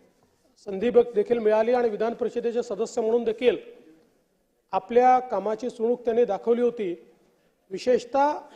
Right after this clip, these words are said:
कायद्यावर भाषण करत असताना राहुल नार्वेकर हे विधान परिषदेचे सदस्य म्हणून किंवा विधानसभेत अडीच वर्ष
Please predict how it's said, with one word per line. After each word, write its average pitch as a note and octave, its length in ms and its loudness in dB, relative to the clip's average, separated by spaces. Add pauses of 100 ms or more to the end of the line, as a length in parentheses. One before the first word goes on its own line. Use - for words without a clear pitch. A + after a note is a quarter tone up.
(320)
कायद्यावर B3+ 560 4
भाषण A3+ 320 0
करत A#3+ 260 0
असताना A3+ 460 2 (1400)
राहुल G3 260 4
नार्वेकर A#3+ 640 2 (360)
हे B3 300 6 (340)
विधान F#3 300 -4
परिषदेचे A3 560 -4
सदस्य A3 380 -4
म्हणून B3+ 200 -2
किंवा C4+ 240 2
विधानसभेत B3 560 0
अडीच A#3+ 340 0
वर्ष A#3+ 240 2